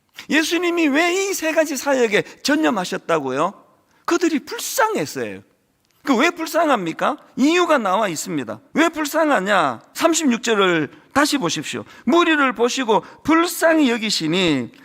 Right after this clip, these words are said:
이는 그들이 목자 없는 양과 같이 고생하며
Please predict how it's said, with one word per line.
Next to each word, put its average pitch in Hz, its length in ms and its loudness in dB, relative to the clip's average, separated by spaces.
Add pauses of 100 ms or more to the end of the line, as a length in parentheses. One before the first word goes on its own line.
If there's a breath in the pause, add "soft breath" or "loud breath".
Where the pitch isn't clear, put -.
(160 loud breath)
이는 262 500 2
그들이 277 720 0 (180 loud breath)
목자 311 720 2
없는 269 600 2
양과 262 400 2
같이 180 480 -2 (160 loud breath)
고생하며 233 800 2